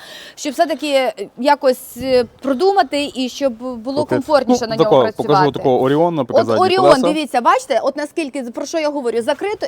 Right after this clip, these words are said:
Speaker 1: і наскільки Джим отако взяла, просто скосила, воно, ну, н-, навіть просто ображає. Воно не додає ні краси, ні функціональності, і от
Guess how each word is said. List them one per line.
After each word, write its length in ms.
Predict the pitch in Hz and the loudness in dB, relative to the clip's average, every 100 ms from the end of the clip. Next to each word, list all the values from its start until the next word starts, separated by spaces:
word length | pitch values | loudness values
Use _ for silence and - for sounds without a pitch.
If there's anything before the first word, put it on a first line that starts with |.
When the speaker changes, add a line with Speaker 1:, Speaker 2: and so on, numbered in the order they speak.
| - | -10
Speaker 1:
і 100 | 285 | -10
наскільки 480 | 311 - 381 320 | -8 -8 -8 -8
Джим 400 | 285 247 370 403 320 | -12 -10 -10 -10 -10
отако 340 | 277 330 349 | -8 -8 -8
взяла, 240 | 302 330 320 | -10 -8 -10
просто 500 | - 330 285 285 262 - | -8 -6 -6 -8 -14 -10
скосила, 640 | 330 - 392 427 403 320 - - - - | -8 -8 -8 -8 -6 -8 -12 -20 -20 -10
воно, 200 | 320 415 440 294 | -8 -6 -6 -8
ну, 420 | 247 359 311 247 254 | -10 -6 -6 -6 -8
н-, 180 | 294 240 - - - - 208 - - - | -10 -14 -20 -20 -20 -20 -20 -20 -20 -6
навіть 400 | 254 381 392 302 | -2 0 0 -4
просто 380 | 311 392 - - | -6 -6 -6 -6
ображає. 800 | 320 269 330 269 220 170 151 160 | -4 -4 -6 -2 -2 -2 -2 -6
Воно 260 | 214 302 381 | -6 -4 -2
не 80 | 311 | -2
додає 380 | 269 277 262 | -2 -4 -4
ні 160 | 254 285 | -4 -4
краси, 580 | 381 415 - 453 494 523 - - - | -4 -4 -4 -4 -2 -4 -12 -20 -8
ні 440 | 277 339 349 339 311 311 254 | -4 -2 -2 -2 -2 -2 -6
функціональності, 1300 | 330 311 392 403 427 466 427 381 339 - 339 339 330 | -8 -6 -6 -4 -4 -6 -6 -8 -10 -8 -4 -4 -6
і 340 | 285 277 294 302 | -8 -10 -8 -4
от 160 | 302 | -4